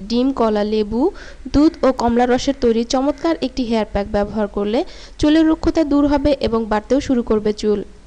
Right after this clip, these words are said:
সপ্তাহে একদিন এটি চুলে লাগাবেন, এক মাসের মধ্যেই ধরতে পারবেন পার্থক্য। জেনে নিন কিভাবে হেয়ার প্যাক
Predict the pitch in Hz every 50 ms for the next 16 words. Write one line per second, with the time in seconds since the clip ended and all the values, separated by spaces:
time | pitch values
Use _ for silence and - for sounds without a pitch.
0 | - - - - - - - - - - - - - - 294 294 294 - 349 349
1 | - - - 240 233 233 - 254 - - - - 214 - 240 226 226 226 220 214
2 | 214 214 208 226 254 311 349 - - 262 262 294 294 302 294 311 311 294 269 254
3 | 240 240 277 302 311 285 254 254 240 - 226 - 220 214 220 220 214 214 214 214
4 | 208 - - 240 220 - - 208 202 202 - 220 - 269 277 302 311 302 285 320
5 | 359 349 320 285 285 277 262 269 233 233 226 214 208 - - 220 285